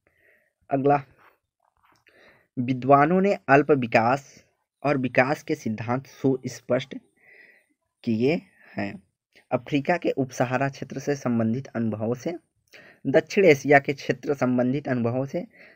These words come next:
दक्षिण पश्चिमी अफ्रीका क्षेत्र संबंधित अनुभवों से या लैटिन अमेरिका क्षेत्र से संबंधित अनुभवों से। तो इसका राइट आंसर ए हो जाएगा। वैसे यह प्रश्न बहुत ज़रूरी नहीं है। अफ्रीका के उपसहारा क्षेत्र से संबंधित अनुभवों के माध्यम से विद्वानों ने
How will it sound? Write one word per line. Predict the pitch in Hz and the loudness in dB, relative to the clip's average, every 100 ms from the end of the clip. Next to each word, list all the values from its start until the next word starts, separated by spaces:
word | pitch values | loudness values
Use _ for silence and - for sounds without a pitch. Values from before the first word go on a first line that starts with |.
| - | -4
दक्षिण | 120 135 - 202 196 - | 2 2 2 -4 -2 0
पश्चिमी | 143 - 156 180 | 0 0 -4 -4
अफ्रीका | - 123 - 123 156 | -4 -6 -4 0 0
क्षेत्र | 151 - 131 | 0 -2 -8
संबंधित | 131 127 123 127 139 | -2 -2 0 -2 -6
अनुभवों | - 127 123 120 135 | -8 -6 -4 -2 -2
से | 160 | 0
या | 160 | 2
लैटिन | 143 127 113 139 156 | 4 4 2 0 -4
अमेरिका | 127 123 113 113 139 | -2 -2 -2 -2 -2
क्षेत्र | - 117 127 | -2 -6 -6
से | 135 | -8
संबंधित | 123 120 113 113 160 - _ _ _ _ _ _ _ _ _ _ - | -6 -4 -4 -4 -6 -10 _ _ _ _ _ _ _ _ _ _ -2
अनुभवों | 139 135 123 110 | 0 4 4 4
से। | - 123 | 2 -2
तो | 143 | 0
इसका | - 156 | 4 6
राइट | 123 123 131 | 6 6 4
आंसर | 135 151 | 4 4
ए | - 131 | 4 2
हो | 135 | 2
जाएगा। | 131 135 139 143 | 2 2 2 0
वैसे | 143 151 143 | 0 2 2
यह | 139 131 - - | 0 -2 -10 -2
प्रश्न | 135 135 131 | -2 0 -2
बहुत | 127 127 | 0 0
ज़रूरी | 120 120 127 127 | 0 0 0 0
नहीं | 117 131 | 0 -2
है। | 151 - _ _ - - - - | -6 -14 _ _ -20 -20 -20 -2
अफ्रीका | 131 - 147 139 180 | -2 0 -2 2 0
के | 175 | 0
उपसहारा | - 143 - 135 131 143 | -2 -4 0 2 4 2
क्षेत्र | 139 139 - | 0 -6 -6
से | 151 | -4
संबंधित | 143 123 117 117 156 - | -2 -2 0 -2 -4 -6
अनुभवों | - 127 120 123 135 | -6 -4 2 2 2
के | 143 | 0
माध्यम | 123 110 135 139 | 0 -2 -4 -4
से | 170 | -2
विद्वानों | 135 110 117 120 151 | -2 0 0 0 0
ने | 175 | -4